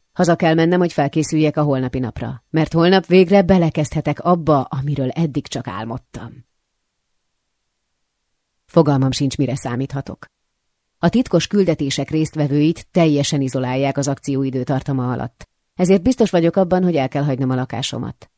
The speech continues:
Szerencsére nincs kitől elköszönnöm, mert nincs családom, sem igazi barátaim, akiknek hiányoznék. Egyedül azt nem tudom, mihez kezdjek Luckyval.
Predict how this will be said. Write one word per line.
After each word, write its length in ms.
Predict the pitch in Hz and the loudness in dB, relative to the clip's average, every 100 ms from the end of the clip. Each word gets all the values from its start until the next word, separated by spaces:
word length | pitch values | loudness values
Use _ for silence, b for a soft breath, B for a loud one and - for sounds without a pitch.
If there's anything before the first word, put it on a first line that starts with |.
| _ _ _ _ _ _ | _ _ _ _ _ _
Szerencsére 560 | - - 196 175 180 175 | -10 -4 -2 0 0 2
nincs 220 | 170 143 | 0 0
kitől 260 | 151 131 113 | -4 -4 -4
elköszönnöm, 640 | 127 - 160 165 165 160 | -4 -6 -6 -4 -2 0
mert 280 | 160 156 - | 0 -2 -2
nincs 260 | 135 123 | -4 -4
családom, 600 | - 139 127 127 131 135 131 | -6 -4 -4 -4 -6 -8 -8
sem 200 | - 147 | -4 -2
igazi 260 | 139 139 | 0 -2
barátaim, 640 | 127 131 127 127 127 127 131 | -2 -4 -4 -6 -6 -4 -4
akiknek 360 | 127 123 123 | -6 -6 -8
hiányoznék. 920 | - 127 120 123 131 127 127 - - _ _ _ _ _ _ _ _ | -6 -4 -4 -6 -8 -8 -10 -12 -20 _ _ _ _ _ _ _ _
Egyedül 440 | - 214 190 175 185 | -2 2 2 4 2
azt 160 | 202 | 0
nem 140 | 175 160 | 0 -2
tudom, 260 | 165 160 | -2 0
mihez 300 | 165 156 135 | 0 0 -2
kezdjek 360 | - 139 123 135 | -6 -6 -6 -6
Luckyval. 680 | 123 123 131 120 - 135 | -8 -8 -12 -10 -12 -14